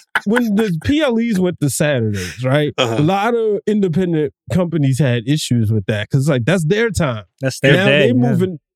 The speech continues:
Speaker 1: their shows to Sundays.
Speaker 2: Right.
Speaker 1: And depending where and who you are, it might be hard to get an indie show on a Sunday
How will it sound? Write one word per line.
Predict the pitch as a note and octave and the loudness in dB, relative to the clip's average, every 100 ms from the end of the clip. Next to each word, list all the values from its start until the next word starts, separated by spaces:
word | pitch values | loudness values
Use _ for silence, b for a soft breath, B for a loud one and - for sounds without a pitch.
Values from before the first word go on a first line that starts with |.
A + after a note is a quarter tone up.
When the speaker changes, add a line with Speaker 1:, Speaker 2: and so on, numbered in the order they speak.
| _ | _
Speaker 1:
their | G3+ A#3+ B3 A#3+ | -4 0 0 0
shows | - A3+ G3 | 0 0 0
to | G3+ | -2
Sundays. | - C#4 D4 A3+ E3 C#3 C#3+ - _ | -4 -2 -2 0 0 -2 -4 -12 _
Speaker 2:
Right. | - A3 A3+ | -2 0 0
Speaker 1:
And | A3+ G#3+ - _ - - - | 0 -2 -6 _ -18 -12 -4
depending | G3 - A#3+ A#3+ G#3+ F#3+ | -2 0 0 0 0 0
where | D3+ F#3+ G#3+ G#3 | 0 0 -2 -2
and | |
who | F3+ G#3 | -2 -2
you | G3+ F3+ | 0 0
are, | G3+ A#3+ G#3 G3 F#3 _ _ _ _ _ _ | 0 0 -2 -2 -6 _ _ _ _ _ _
it | A3 | -2
might | B3 C4 G#3+ | 0 0 0
be | A#3+ | -2
hard | G3 A#3 C4 A#3 | 0 0 0 -2
to | F#3 | 0
get | G3+ | 0
an | F#3 - | 0 0
indie | F3 F3+ F3+ | -2 0 -2
show | - - D#3 D3+ C#3+ C#3 C3+ C#3 _ _ _ _ _ _ | -2 -2 0 0 0 0 -2 -4 _ _ _ _ _ _
on | F3+ E3 | 0 0
a | |
Sunday | C3 - D#3+ D3+ C#3+ C3+ D3 | -2 -2 0 0 0 0 -2